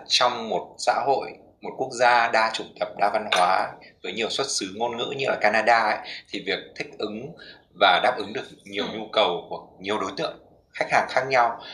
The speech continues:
Speaker 1: là một thử thách cực kỳ lớn. Mình đã từng trải qua và nó khác xa cho, so với những gì mà những bạn ở trong nước.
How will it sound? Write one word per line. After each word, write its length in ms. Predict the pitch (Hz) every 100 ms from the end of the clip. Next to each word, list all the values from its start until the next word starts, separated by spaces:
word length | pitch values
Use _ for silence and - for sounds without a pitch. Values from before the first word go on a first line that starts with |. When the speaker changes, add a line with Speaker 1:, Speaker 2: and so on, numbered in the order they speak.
| -
Speaker 1:
là 380 | - 95 90 85 85
một 60 | - -
thử 80 | -
thách 140 | 123 -
cực 140 | -
kỳ 80 | 92
lớn. 360 | 87 90 90 135
Mình 160 | 127
đã 80 | 90 -
từng 100 | 110 90
trải 200 | - - -
qua 280 | 107 104 - - -
và 140 | - 90
nó 160 | 85 87
khác 180 | - 165
xa 340 | - 170 170 165
cho, 280 | 151 131 127 -
so 120 | 123
với 120 | 202
những 320 | 107 - -
gì 260 | 120 107 90
mà 220 | 85 82 -
những 380 | 92 - 131 131
bạn 200 | 127 -
ở 200 | - 90 -
trong 180 | 107 120
nước. 140 | 165